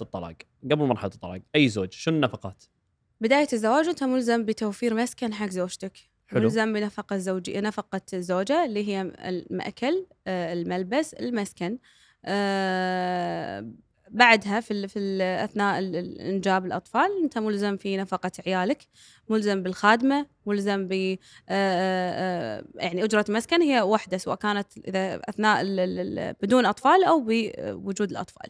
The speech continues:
Speaker 1: حلو. الحين خلنا نبدي. أنا شخص تزوجت، أنا قاعد أدفع إيجار شقتي، آه، قاعد أمتشل حق البيت، م-، أموري طيبة، وقاعد أكيد قاعد أشتري لهم ملابس على حسب المواسم والفترات هذه. حلو؟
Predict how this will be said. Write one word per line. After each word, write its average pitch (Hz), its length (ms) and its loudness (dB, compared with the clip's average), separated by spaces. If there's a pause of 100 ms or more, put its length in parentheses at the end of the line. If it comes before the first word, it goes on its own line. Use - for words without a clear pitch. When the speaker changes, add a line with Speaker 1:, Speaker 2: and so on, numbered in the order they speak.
(140)
Speaker 1:
حلو. 127 340 2 (260)
الحين 147 240 2
خلنا 147 220 2
نبدي. 98 260 -8 (340)
أنا 202 360 6
شخص - 260 0
تزوجت، 135 720 4
أنا 127 180 2
قاعد 104 140 2
أدفع 98 220 0
إيجار 101 200 4
شقتي، - 440 -4 (920)
آه، 110 640 2
قاعد 107 260 0
أمتشل 117 340 2
حق - 160 -4
البيت، 117 380 4 (260)
م-، 101 420 -6 (340)
أموري 117 380 4
طيبة، 123 440 6 (520)
وقاعد 220 680 6
أكيد 127 460 0
قاعد 117 120 8
أشتري 117 240 2
لهم 107 200 0
ملابس 98 540 0
على 107 200 0
حسب 107 280 0
المواسم 107 520 2
والفترات 104 580 -6
هذه. - 160 -14
حلو؟ 180 260 6